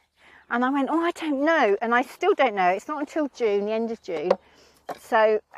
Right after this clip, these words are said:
I don't know yet. Um, it may be just that tad too much for Ginny. I don't know. We'll wait and see. So she said to me, "Let's hire Forest Edge and take her there."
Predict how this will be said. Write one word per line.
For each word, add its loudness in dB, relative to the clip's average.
I 2
don't 4
know -2
yet. -4
Um, -6
it -6
may 2
be -2
just -4
that -10
tad -4
too -2
much -6
for -2
Ginny. -6
I -4
don't -4
know. -2
We'll 4
wait 2
and -8
see. -8
So 2
she -8
said -10
to -10
me, -4
"Let's 0
hire 2
Forest -4
Edge -6
and -2
take 0
her -12
there." -12